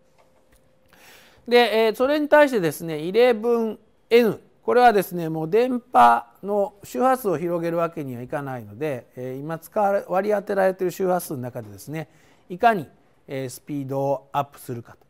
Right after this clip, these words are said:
ということです。で、えーと、まあ、一応ですね、交渉最大六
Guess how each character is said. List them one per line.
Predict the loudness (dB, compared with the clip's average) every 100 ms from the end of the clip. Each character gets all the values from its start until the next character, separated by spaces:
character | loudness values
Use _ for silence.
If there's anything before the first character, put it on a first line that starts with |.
| _ _ _ _ -12
と |
い | -8
う | -8 -10 _ _ _
こ | -18
と | -18
で | -20
す。 | -20 -20 _ _ _ _ _ _ _ _ _ _ _ -20 _ _
で、 | 0 2 2
え |
ー | 0
と、 | -2 -4 -8
ま | -8
あ、 | -6
一 | -6 -4
応 | -4
で | -4
す | -4
ね、 | -8 -8
交 | -8 -4 -4
渉 | -2 -2 -2
最 | -2 -4 -4 -4
大 | -2 -2
六 | -4